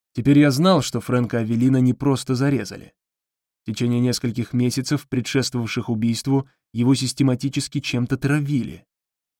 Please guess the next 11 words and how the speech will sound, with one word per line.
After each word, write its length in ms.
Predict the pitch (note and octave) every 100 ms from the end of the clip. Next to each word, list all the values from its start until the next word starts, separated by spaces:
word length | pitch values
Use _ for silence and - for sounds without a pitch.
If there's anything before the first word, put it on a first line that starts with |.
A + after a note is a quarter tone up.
| -
Чем-то, 360 | - C3+ C3+ C3+
что 200 | - A2
притупляло 580 | A#2+ C3 B2 C3+ B2
его 220 | A2+ A2 A2+
рассудок, 600 | A#2 - C3+ C3+ C#3+ _
сбивало 520 | B2 A2+ A#2+ A#2+ A#2+ A#2
с 120 | -
толку 380 | B2 B2 A#2 C3
и 60 |
делало 400 | A2 A#2+ A#2 A#2+
послушным. 800 | A#2+ C3 - C#3+ A2 - G2 F#2